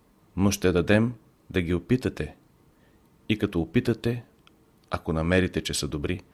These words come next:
ще ги приемете и приложите.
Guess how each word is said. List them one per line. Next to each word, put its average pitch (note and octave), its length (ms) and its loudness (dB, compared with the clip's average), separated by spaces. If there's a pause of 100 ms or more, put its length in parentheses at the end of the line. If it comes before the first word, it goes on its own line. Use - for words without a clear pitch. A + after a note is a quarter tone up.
(880)
ще - 200 -2
ги D#2 80 -2
приемете F2 640 -2 (120)
и - 60 -8
приложите. F2 640 -2